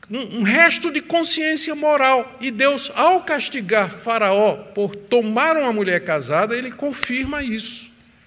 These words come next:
de que ele não vai admitir, que ele considera sim o adultério como alguma coisa errada, a imoralidade, a promiscuidade.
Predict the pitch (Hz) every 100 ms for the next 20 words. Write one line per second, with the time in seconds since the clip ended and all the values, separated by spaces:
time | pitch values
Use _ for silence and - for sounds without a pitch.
0 | _ _ - _ - 175 175 202 208 208
1 | 220 349 277 208 208 190 185 185 180 175
2 | 190 190 196 214 226 175 196 196 180 -
3 | - 226 240 262 247 208 175 170 175 165
4 | 147 113 - - - - 170 165 147 156
5 | - 151 151 143 127 151 131 143 139 120
6 | 160 214 208 190 180 170 139 156 160 135
7 | 123 190 180 202 - 202 147 160 170 147
8 | 110